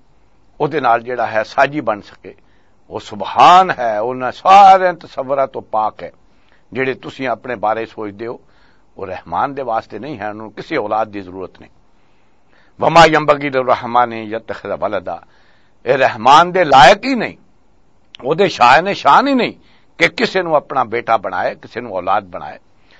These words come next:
ਨਾ ਉਹਦੇ ਤੇ ਕੋਈ ਕਮਜ਼ੋਰੀ ਆਉਣ ਵਾਲੀ ਹੈ ਔਰ ਨਾ ਹੀ ਉਹਦੇ ਤੇ ਮੌਤ ਆਉਣ ਵਾਲੀ ਹੈ ਕਿ ਉਹਨੂੰ ਔਲਾਦ ਦੀ ਤਾਂਘ ਹੋਵੇ, ਕਿਉਂਕਿ ਔਲਾਦ ਤੇ ਉਹਨੂੰ ਹੀ ਚਾਹੀਦੀ ਹੈ ਜਿਹੜਾ ਉਹਦਾ ਵਾਰਿਸ ਬਣ ਸਕੇ, ਉਹਦੀ ਜਾਇਦਾਦ ਨੂੰ ਸੰਭਾਲ ਸਕੇ, ਉਹਦੀ ਕਮਜ਼ੋਰੀ ਦੇ ਵੇਲੇ ਉਹਦਾ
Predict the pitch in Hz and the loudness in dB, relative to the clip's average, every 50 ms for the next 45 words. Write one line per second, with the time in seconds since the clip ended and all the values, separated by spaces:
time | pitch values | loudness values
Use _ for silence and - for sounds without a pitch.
0 | _ _ _ _ _ _ _ - 135 151 160 165 165 165 160 160 - - 147 - | _ _ _ _ _ _ _ -6 0 2 4 4 4 2 0 -4 -6 -8 -10 -8
1 | 143 131 123 120 113 _ _ _ _ _ _ _ _ _ _ - 156 160 165 143 | -6 -8 -8 -8 -12 _ _ _ _ _ _ _ _ _ _ -4 -4 -4 -2 -2
2 | 160 165 170 185 202 196 165 165 175 180 175 175 180 185 185 185 - - _ _ | -2 0 0 2 4 4 4 4 4 4 4 4 4 4 0 -8 -10 -12 _ _
3 | _ _ _ _ _ _ _ _ _ _ _ _ _ _ _ _ _ - - 143 | _ _ _ _ _ _ _ _ _ _ _ _ _ _ _ _ _ -4 -2 -2
4 | 139 131 135 147 156 160 156 160 175 170 156 165 165 - 170 143 135 120 127 143 | -2 2 6 6 6 6 6 4 0 0 -2 -4 -4 -4 -4 0 2 4 4 4
5 | 151 - 175 170 170 170 165 170 170 175 180 170 - 165 160 160 160 151 139 127 | 4 2 2 2 4 4 4 4 4 2 0 0 -2 -4 -6 -4 -2 -2 0 2
6 | 127 127 131 131 127 143 147 - _ _ _ _ _ _ _ _ _ _ _ _ | 2 2 2 0 -4 -10 -12 -12 _ _ _ _ _ _ _ _ _ _ _ _
7 | - 135 147 175 190 180 143 110 101 101 117 127 - _ _ _ _ _ _ _ | 2 4 4 4 4 2 -2 -6 -6 -8 -10 -12 -12 _ _ _ _ _ _ _
8 | _ _ _ _ _ _ _ _ _ - 101 - - 135 135 123 113 110 120 147 | _ _ _ _ _ _ _ _ _ -20 -18 -6 -2 0 2 2 4 6 4 4
9 | 151 - 190 170 185 226 254 240 208 - 170 170 185 170 156 170 160 151 143 147 | 4 2 -4 -6 -6 -4 -6 -6 -2 2 2 2 2 2 0 0 0 0 0 0
10 | 143 139 135 123 123 107 98 113 127 147 160 - - - 123 120 113 - - 98 | 0 0 0 0 -2 0 2 4 4 4 2 0 -2 -2 -2 -2 -2 -6 -12 -18
11 | - 82 - _ _ _ _ _ _ _ _ _ _ _ _ _ - 135 131 139 | -18 -20 -20 _ _ _ _ _ _ _ _ _ _ _ _ _ -10 -8 -8 -4
12 | 131 120 127 127 131 120 135 135 139 143 143 139 - - 120 117 110 120 127 - | 0 2 4 4 4 6 6 6 6 4 2 -4 -10 -8 -4 -2 0 0 0 -2
13 | - 113 107 104 104 104 95 95 113 131 135 135 139 139 127 139 139 147 151 156 | -4 -12 -12 -12 -12 -12 -10 -10 -10 -10 -10 -10 -10 -8 -8 -6 -4 -4 -4 -4
14 | 160 151 156 151 147 147 147 151 147 143 143 139 | -6 -6 -6 -4 -2 -2 0 0 0 2 2 0